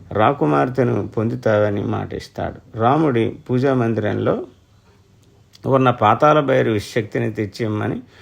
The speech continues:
ఆజ్ఞాపిస్తాడు. అతని సహాయంతో మాంత్రికుడు శక్తిని సంపాదించి రాముడి సంపద అంతా మాయమవుతుంది. పెళ్లిపీటలపై నుండి రాకుమార్తెను అపహరించి వెళ్తాడు. మళ్ళీ నిరుపేదై రాముడు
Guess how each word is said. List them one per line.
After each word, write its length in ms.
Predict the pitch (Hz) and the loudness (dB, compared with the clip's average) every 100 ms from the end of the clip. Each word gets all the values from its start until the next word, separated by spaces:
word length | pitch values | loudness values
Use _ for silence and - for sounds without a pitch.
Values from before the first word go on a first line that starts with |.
| - _ | -20 _
ఆజ్ఞాపిస్తాడు. 1000 | 98 98 98 90 85 - 85 87 - - | -4 -2 -4 -6 -8 -8 -8 -8 -16 -10
అతని 200 | 104 117 | -6 -4
సహాయంతో 640 | 110 117 120 135 135 123 117 | -4 0 2 2 0 0 0
మాంత్రికుడు 640 | 104 107 117 120 110 104 | 2 0 -2 -4 -4 -4
శక్తిని 480 | 95 - 95 - 107 | -4 -4 -6 -4 -6
సంపాదించి 720 | 85 104 98 117 113 123 - - - - - - | -4 -4 0 0 0 -2 -6 -12 -16 -20 -14 0
రాముడి 400 | 113 131 135 117 | 4 4 4 2
సంపద 400 | - 117 123 117 | 0 2 2 2
అంతా 500 | 110 98 104 92 87 - - | 0 0 0 0 -2 -10 -2
మాయమవుతుంది. 840 | 110 110 101 90 87 95 90 80 - - - - - 131 | 2 2 0 -2 -4 -6 -6 -8 -14 -20 -20 -20 -2 2
పెళ్లిపీటలపై 720 | 151 151 147 139 127 120 113 | 2 4 2 2 2 2 4
నుండి 420 | 110 104 101 90 | 4 2 2 2
రాకుమార్తెను 760 | 104 110 107 110 107 95 101 104 | 2 0 0 -2 -2 -4 -6 -6
అపహరించి 560 | 98 104 95 95 - | -4 -4 -4 -4 -2
వెళ్తాడు. 840 | 131 90 90 82 - - _ - 104 | -2 -2 -6 -8 -10 -16 _ -8 -2
మళ్ళీ 300 | 131 156 123 | 2 2 2
నిరుపేదై 640 | 120 123 127 113 113 104 | 2 2 2 2 2 2
రాముడు 540 | 104 110 117 98 85 | 2 0 0 -2 -4